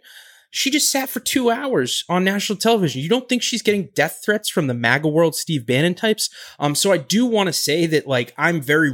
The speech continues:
rigid, rigidly opposed against these G O P figures normally. The worst of the worst, not all of them. But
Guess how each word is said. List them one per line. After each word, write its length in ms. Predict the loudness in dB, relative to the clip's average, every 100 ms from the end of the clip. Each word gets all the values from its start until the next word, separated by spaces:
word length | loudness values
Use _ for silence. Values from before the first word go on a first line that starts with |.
| -2
rigid, 460 | -2 0 0 -2 -12 _ -2
rigidly 380 | 0 0 -2 -4
opposed 680 | -4 -10 -2 0 2 -2 -4
against 260 | -6 -6 -6
these 140 | -10
G 180 | -6 -4
O 60 |
P 160 | -4 -8
figures 360 | -8 -8 -8 -6
normally. 440 | -2 -2 -4 -8 _
The 100 | 0
worst 360 | 2 2 0 -2
of 100 | -2
the 80 |
worst, 260 | -2 -2 0
not 160 | 0 2
all 140 | 0
of 60 | -2
them. 100 | -8 _
But 160 | -8